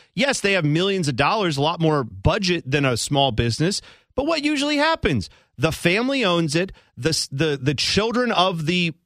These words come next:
patriarch or matriarch who bought the team get the rights to the team next, and then they run it, and then they give it to their kids. And at some point, you're getting people who have no business experience whatsoever,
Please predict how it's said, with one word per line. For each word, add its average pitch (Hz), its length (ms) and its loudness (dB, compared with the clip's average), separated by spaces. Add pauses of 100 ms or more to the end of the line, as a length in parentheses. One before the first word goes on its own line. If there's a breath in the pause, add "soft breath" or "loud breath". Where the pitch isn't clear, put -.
(120)
patriarch 185 640 2
or 160 60 2
matriarch 160 560 0
who 147 60 2
bought 156 280 4
the 147 80 -4
team 175 460 0 (340 loud breath)
get 175 260 0
the 165 120 2
rights 175 340 0
to 156 60 -2
the 151 100 0
team 156 340 0
next, 135 540 0 (200)
and 175 200 4
then 180 180 0
they 180 240 2
run 131 300 2
it, 160 140 2
and 175 120 2
then 190 140 2
they 196 160 2
give 190 180 0
it 196 120 -2
to 175 100 0
their 156 240 2
kids. 123 360 -2 (220 loud breath)
And 240 100 4
at 285 120 -2
some 349 220 0
point, 262 200 2
you're 208 100 0
getting 202 300 0
people 180 300 0
who 180 120 2
have 165 140 0
no 165 280 2
business 220 360 0
experience 185 460 0
whatsoever, 170 560 0